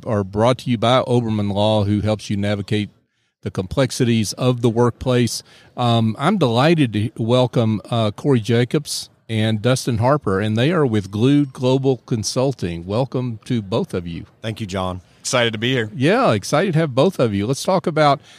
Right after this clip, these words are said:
Speaker 1: uh, Glued Global Consulting and how you're serving folks out there.
Speaker 3: Yeah, thanks, John, and
Speaker 1: Yeah.
Speaker 3: appreciate being on Business Radio X. Yeah, we're all about really trying to help solve a few problems. So stress and burnout in the workforce, how do we help with retention?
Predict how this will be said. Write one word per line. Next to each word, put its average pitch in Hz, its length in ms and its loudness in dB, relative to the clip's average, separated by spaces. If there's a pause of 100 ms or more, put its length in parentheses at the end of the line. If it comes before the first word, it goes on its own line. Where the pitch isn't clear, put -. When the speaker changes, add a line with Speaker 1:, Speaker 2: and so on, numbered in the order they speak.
(340)
Speaker 1:
uh, 123 220 2
Glued 143 420 2
Global 127 440 0
Consulting 107 720 0
and 95 80 -4
how 113 40 -2
you're 104 200 -2
serving 101 340 -4
folks 90 320 -8
out 87 140 -10
there. - 180 -14 (800)
Speaker 3:
Yeah, 127 140 2
thanks, 131 300 0
John, 113 260 0
and 110 140 0
Speaker 1:
Yeah. 139 100 2
Speaker 3:
appreciate 123 300 0
being 110 180 0
on 107 280 0
Business 107 500 -4
Radio 107 320 0
X. 104 480 0 (240)
Yeah, 110 160 0
we're 147 180 0
all 180 160 4
about 127 380 2 (100)
really 113 220 -4
trying 113 220 -2
to 104 80 0
help 107 220 -2
solve 107 220 0
a 101 60 -4
few - 180 -6
problems. 98 480 -2
So 101 340 0 (220)
stress - 420 2
and 110 120 0
burnout 107 400 2
in 104 60 -4
the 101 60 -2
workforce, 98 840 -4
how 107 140 -2
do 107 80 -2
we 104 140 -2
help 107 260 -2
with 101 260 -6
retention? 107 760 0